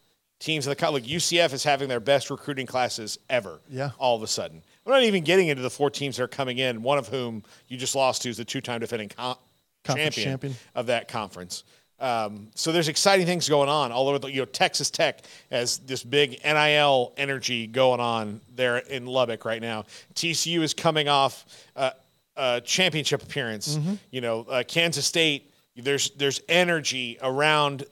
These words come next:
Speaker 1: that program. Um, you know, so outside of, like, you know,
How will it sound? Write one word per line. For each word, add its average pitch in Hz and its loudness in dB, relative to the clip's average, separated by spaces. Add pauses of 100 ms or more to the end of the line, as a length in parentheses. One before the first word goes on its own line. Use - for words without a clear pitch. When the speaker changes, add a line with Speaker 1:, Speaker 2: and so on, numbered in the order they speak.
Speaker 1:
that 143 2
program. 117 -2 (340)
Um, 104 -8 (280)
you 151 -6
know, 120 -2
so 131 6 (1000)
outside 170 4
of, 143 4
like, 131 0 (360)
you 143 -14
know, 101 -8